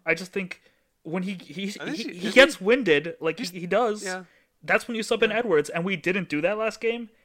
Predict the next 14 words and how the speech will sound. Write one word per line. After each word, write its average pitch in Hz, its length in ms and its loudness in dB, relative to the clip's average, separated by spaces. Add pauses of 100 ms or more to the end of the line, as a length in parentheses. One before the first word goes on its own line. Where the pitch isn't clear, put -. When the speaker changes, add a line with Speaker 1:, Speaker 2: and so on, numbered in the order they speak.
(120)
Speaker 1:
and 160 120 -4
that 165 140 2
pissed 180 220 -4
me 135 120 -6
off. 113 360 -14 (420)
'Cause, 180 140 -4
like, 175 160 2
Molino 196 340 2
put 214 260 -2
it, 190 120 0
like, 156 160 -2
he 185 100 -6
worked 170 280 -4
hard, 185 320 4